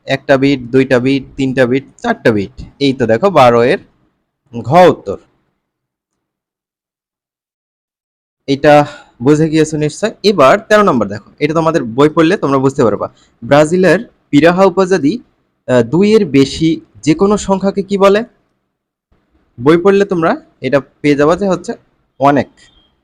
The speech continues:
অর্থাৎ পিরাহা উপজাতি এক এবং দুইয়ের বেশি গণনা করতে পারে না, দুইয়ের বেশি কোনো কিছু দেখলে তারা মনে করে যে অনেক।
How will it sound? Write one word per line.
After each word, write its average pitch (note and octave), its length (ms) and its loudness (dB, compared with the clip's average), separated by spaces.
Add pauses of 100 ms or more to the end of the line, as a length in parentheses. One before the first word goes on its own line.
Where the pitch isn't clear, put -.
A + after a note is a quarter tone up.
(140)
অর্থাৎ C3 240 -2 (120)
পিরাহা F#3+ 400 2
উপজাতি D3 400 -2 (640)
এক D#3+ 260 2 (140)
এবং C#3 280 2 (1400)
দুইয়ের D3+ 280 2
বেশি C3+ 220 0
গণনা B2 320 2
করতে D3 300 -2
পারে G2 140 -2
না, - 120 -18 (380)
দুইয়ের C#3 260 0
বেশি C#3 260 -2
কোনো D#3+ 220 -4
কিছু D#3+ 220 -8 (460)
দেখলে D#3 340 0
তারা F#3+ 200 0 (220)
মনে D3+ 200 -2
করে C#3 200 0
যে C#3 60 0 (100)
অনেক। C3 280 -2